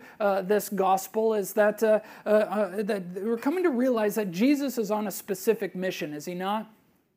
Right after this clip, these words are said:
He's not playing ar-, around here. He has a purpose that he has been sent for, and he is on this, uh, mission. And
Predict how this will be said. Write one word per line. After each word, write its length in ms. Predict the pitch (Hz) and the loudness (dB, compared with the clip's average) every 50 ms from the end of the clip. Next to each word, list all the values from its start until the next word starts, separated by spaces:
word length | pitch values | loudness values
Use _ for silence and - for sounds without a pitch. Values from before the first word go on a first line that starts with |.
| _ _ _ _ _ _ - - - | _ _ _ _ _ _ -20 -10 -2
He's 220 | 196 240 247 220 | 2 2 2 4
not 260 | 240 285 311 311 302 | 4 2 2 0 2
playing 320 | - - 262 254 247 247 233 | 2 2 2 4 2 2 2
ar-, 160 | 226 220 208 - | 2 0 2 2
around 480 | 208 214 196 202 208 214 214 214 180 | 2 2 2 2 0 0 -2 -2 0
here. 160 | 180 190 190 | 0 0 0
He 240 | 180 190 247 262 269 | 2 2 2 2 2
has 300 | 247 220 247 226 208 - | 2 2 2 2 2 2
a 60 | 220 | 0
purpose 680 | 202 - - - 226 233 247 240 254 285 277 277 269 262 - - - - - | -2 -2 -2 2 4 4 6 6 4 4 4 4 2 -2 -8 -14 -18 -8 2
that 220 | - 214 208 196 196 | 6 6 6 6 6
he 240 | 202 240 254 254 | 4 4 6 6
has 200 | 233 233 233 214 | 6 6 4 4
been 240 | - - 214 190 196 | 2 0 0 0 0
sent 360 | 175 - - 262 262 277 269 | -2 0 2 2 2 2 2
for, 200 | - 262 254 254 | 4 6 8 8
and 260 | 233 - 202 214 208 190 | 8 6 2 -2 -2 0
he 300 | 185 240 254 254 233 208 | 2 4 4 4 4 4
is 220 | 233 226 214 - - | 4 2 2 0 0
on 340 | 196 208 226 240 240 240 240 233 - - - - | 2 4 4 4 4 2 0 -2 -6 -12 -14 -4
this, 360 | - 208 226 220 214 208 - | 4 6 8 8 8 6 4
uh, 120 | 220 214 208 | 4 6 6
mission. 540 | 202 214 226 269 294 302 - - 233 202 196 | 6 4 4 4 4 4 2 0 -2 -2 -2
And 140 | 202 196 | -4 -8